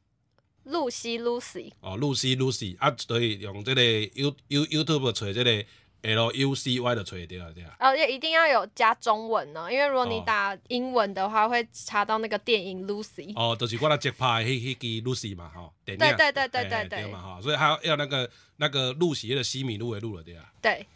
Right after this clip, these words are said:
Speaker 2: 啊，西是倒一个西？
Speaker 1: 那个西边的西。
Speaker 2: 啊，东西南北的西哦，露西，
Speaker 1: 呀。
Speaker 2: Lucy 吼，就找得到。啊，阮拄仔初熟识的时阵吼，又互我看伊这个影片，吼，去日本吼，找这个，诶，这个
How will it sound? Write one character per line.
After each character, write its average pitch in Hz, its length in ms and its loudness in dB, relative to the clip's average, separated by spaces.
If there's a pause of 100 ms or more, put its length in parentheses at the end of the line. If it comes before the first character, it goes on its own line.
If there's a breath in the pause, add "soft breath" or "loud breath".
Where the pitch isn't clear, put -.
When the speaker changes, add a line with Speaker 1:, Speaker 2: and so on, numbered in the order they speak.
(160)
Speaker 2:
啊， 123 320 6
西 123 300 -2
是 104 180 -6
倒 104 100 -6
一 95 40 -6
个 90 160 -8
西？ 104 180 -10
Speaker 1:
那 233 100 -6
个 208 140 -6
西 226 280 -12
边 214 240 -4
的 185 120 -10
西。 - 220 -14
Speaker 2:
啊， 90 300 -6
东 113 160 -2
西 110 160 -6
南 98 160 -8
北 87 160 -12
的 85 40 -14
西 104 180 -12
哦， 101 60 -10
露 156 200 4
西， 147 320 2
Speaker 1:
呀。 143 100 -8
Speaker 2:
Lucy 135 360 0
吼， 101 100 -8
就 90 120 -10
找 90 180 -12
得 87 100 -12
到。 87 200 -14
啊， 95 180 -8
阮 139 200 0
拄 135 120 -2
仔 131 220 2 (220 soft breath)
初 120 200 0
熟 113 160 -2
识 - 80 -10
的 107 220 -4
时 104 160 -8
阵 95 220 -12
吼， 98 160 -12
又 98 160 -8
互 92 60 -10
我 107 120 -6
看 107 320 -4
伊 98 60 -4
这 107 120 -4
个 101 60 -2 (100)
影 107 160 -4
片， 90 160 -12 (400 loud breath)
吼， 95 200 -8
去 139 120 2
日 123 240 2
本 143 200 4
吼， 104 200 -4
找 - 200 -10
这 117 120 -2
个， 107 340 0 (420 soft breath)
诶， 98 260 -6
这 123 100 -4
个 110 380 0